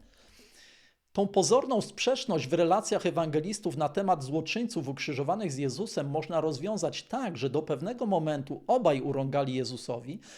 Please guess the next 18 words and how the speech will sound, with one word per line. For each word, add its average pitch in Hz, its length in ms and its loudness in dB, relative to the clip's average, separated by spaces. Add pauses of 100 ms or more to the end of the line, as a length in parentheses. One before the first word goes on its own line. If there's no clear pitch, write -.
(120)
i 147 100 -4
to 254 220 0
opisują 143 540 -2
Mateusz 135 580 -2
i 127 40 -8
Marek, 131 480 -4 (240)
a 160 120 6
od 175 140 2
pewnego 202 420 0
momentu 151 480 -2
jeden 180 360 0
się 151 220 -4
nawrócił 143 720 -4
i 143 40 0
urągał 170 420 2
już 139 160 -4
tylko 151 280 -4
jeden 135 440 -2